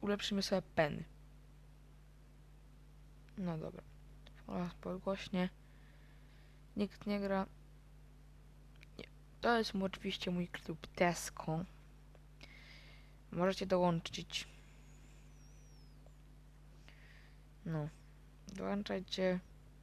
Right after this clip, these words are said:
No. Dobra. To lecimy z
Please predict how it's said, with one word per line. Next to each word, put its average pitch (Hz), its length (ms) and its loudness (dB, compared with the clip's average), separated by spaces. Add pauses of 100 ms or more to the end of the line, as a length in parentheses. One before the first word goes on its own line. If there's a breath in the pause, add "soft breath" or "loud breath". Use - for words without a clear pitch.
(3750)
No. 156 180 2 (560 loud breath)
Dobra. 165 260 8 (1900 loud breath)
To 208 320 10
lecimy 208 960 8
z 175 420 2